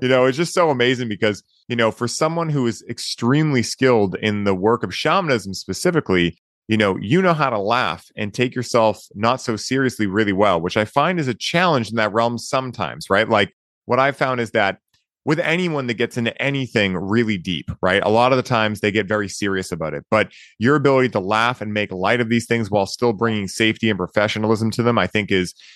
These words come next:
just something that's really amazing. And, you know, I'd love to hear kinda like a, a brief history of what got you into, you know, the things you're into now. I mean, shamanism being a big subject we'll talk about, but of course,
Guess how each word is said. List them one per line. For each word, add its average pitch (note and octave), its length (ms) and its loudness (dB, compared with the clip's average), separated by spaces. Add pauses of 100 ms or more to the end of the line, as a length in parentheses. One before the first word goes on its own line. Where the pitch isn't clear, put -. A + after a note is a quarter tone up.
(160)
just A2+ 160 -2
something A#2 280 0
that's G2 200 -4
really A2+ 480 2
amazing. F2+ 540 2
And, E2+ 160 -2 (280)
you A#2+ 80 2
know, A#2+ 80 4
I'd A#2 120 2
love D#3 180 2
to G3+ 80 2
hear D3 240 0
kinda B2 240 -2
like A2 240 2
a, F#2 260 2 (160)
a G2 80 -4
brief A#2 360 -4
history G#2 500 -2
of E2 100 -2
what A#2 240 0
got G#3+ 240 0
you C#3+ 80 2
into, G2+ 720 0
you G2+ 100 -2
know, G2 120 0
the G2 80 0
things A#2+ 320 -2
you're G2 140 0
into A#2+ 280 -4
now. D#2+ 200 -2
I E2 60 0
mean, F2 160 -2
shamanism A2+ 520 2
being F#2 260 2
a E2+ 60 -4
big A#2+ 220 2
subject A2+ 360 0
we'll A2 80 -2
talk G#2+ 280 0
about, G#2 200 2
but G2+ 120 0
of F2 80 -6
course, E3 340 -2